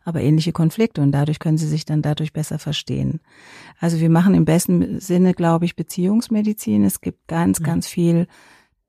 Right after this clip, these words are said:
Speaker 1: auf der Station Beziehung, in der Gruppe Beziehung, in, mit den Mitpatienten Beziehung.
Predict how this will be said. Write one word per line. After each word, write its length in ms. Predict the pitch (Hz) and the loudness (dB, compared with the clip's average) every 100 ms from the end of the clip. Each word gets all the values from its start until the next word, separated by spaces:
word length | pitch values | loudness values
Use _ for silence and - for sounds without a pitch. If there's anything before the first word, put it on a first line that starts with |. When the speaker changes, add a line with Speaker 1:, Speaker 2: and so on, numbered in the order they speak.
| _ _ _ _ | _ _ _ _
Speaker 1:
auf 120 | - | -12
der 100 | - | -6
Station 480 | 185 196 190 165 170 | -4 -4 -2 0 0
Beziehung, 540 | 165 - 160 156 160 165 | -2 -4 0 2 4 4
in 120 | 175 | 2
der 120 | 190 | -2
Gruppe 340 | - 170 - | -4 -8 -10
Beziehung, 680 | 165 170 - 170 165 165 160 | -12 -12 -8 -4 0 2 2
in, 540 | - 170 170 165 - | 2 2 2 2 0
mit 160 | 175 175 | -2 -2
den 120 | 180 | 0
Mitpatienten 680 | 170 165 185 - 170 175 170 | -2 -2 -8 -8 -2 -2 -2
Beziehung. 600 | 175 - 175 165 165 | -6 -10 -6 -2 -2